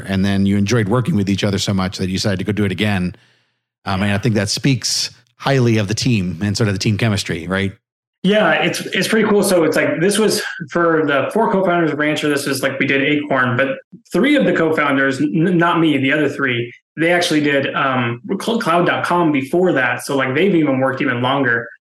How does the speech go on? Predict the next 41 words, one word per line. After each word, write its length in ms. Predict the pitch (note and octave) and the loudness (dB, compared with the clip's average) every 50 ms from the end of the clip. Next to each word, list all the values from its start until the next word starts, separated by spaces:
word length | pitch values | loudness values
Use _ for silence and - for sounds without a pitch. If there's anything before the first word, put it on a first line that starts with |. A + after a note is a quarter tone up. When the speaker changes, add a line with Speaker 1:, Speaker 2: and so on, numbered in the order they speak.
| _ _ _ | _ _ _
Speaker 2:
I 140 | - C#3+ D3 | -4 0 0
was, 240 | D#3 D#3 C3+ - - | 2 2 0 0 0
the 80 | D3+ | 0
way 160 | D3 F3 F#3 | 2 2 2
I 100 | F3 D#3 | 2 2
got 140 | D#3 D3 C3+ | 0 0 -2
to 80 | - C3+ | -2 0
know 200 | C3+ C3+ B2+ B2+ | 0 0 0 0
them 200 | C3+ C#3 C#3+ C3+ | 0 0 0 0
is 100 | B2+ A#2+ | 0 0
I 140 | B2+ B2+ C3+ | 0 0 0
was 140 | B2+ B2 | 0 0
a 180 | B2 A#2+ A#2+ - | -2 -2 -4 -6
customer 600 | - - - - - - - - C3+ C3+ B2+ B2+ B2+ | -8 -4 -2 -2 -2 -2 -4 -2 -2 0 0 0 -2
of 160 | B2+ B2 B2 | -2 -4 -2
them 400 | B2 B2 A#2+ A#2+ A#2+ A#2+ A#2+ A#2+ - | -2 -2 -2 -2 -4 -6 -8 -10 -8
when 120 | - C#3 C3 | -6 -2 0
they 160 | C3+ C3+ C3 | 0 0 0
did 140 | C#3 C3+ C3 | 0 -2 -2
the 40 | |
cloud 260 | C3 - - C#3 C3+ B2+ | -4 -4 -4 -2 -2 -2
dot 180 | B2 B2 B2+ | -4 -6 -6
com, 500 | - - C#3 B2+ B2+ B2+ B2+ B2 - - _ _ _ _ _ | -6 -4 -4 -2 0 -2 -2 -4 -6 -10 _ _ _ _ _
when 360 | - F3+ D3 D3+ C#3 C3+ C3+ C3 | -6 -4 -2 0 0 0 0 0
they 100 | B2+ B2 | 0 0
did 180 | B2 B2+ A#2+ A#2 | 0 -2 0 0
that 140 | B2+ D3 - | -2 -2 -2
startup. 600 | - - - C3+ B2+ B2 B2+ A#2+ A#2+ A#2 - - - - - - _ - | -4 -4 -2 -2 -2 0 0 -2 -2 -4 -6 -12 -20 -20 -20 -12 _ -2
I 80 | D3+ | 0
was 120 | D#3 D#3+ D3 | 0 2 2
their 160 | C#3 C3 B2+ | 2 0 0
customer, 400 | - D#3 D3 - - C#3+ C3 C3 B2+ | 0 -2 -2 -2 -2 0 0 0 0
got 160 | C3 C3 B2+ | 0 -2 -2
to 40 | C3 | 0
know 200 | B2+ C3 B2+ A#2+ | 0 0 0 0
them, 500 | B2+ C3 C3 B2 B2 A#2+ A#2+ B2 B2 - - | 0 0 0 0 0 0 0 -2 -4 -4 -2
really 240 | D3+ D3 D#3 D#3+ D3 | 0 2 2 2 2
liked 180 | C#3 C3+ - | 2 0 0
working 240 | - E3 E3 - C#3 | 0 0 0 2 2
with 160 | C3+ B2+ A#2+ | 0 0 0
them, 340 | B2+ C3 B2 B2 B2 B2 B2 | 0 0 0 0 -2 -2 -4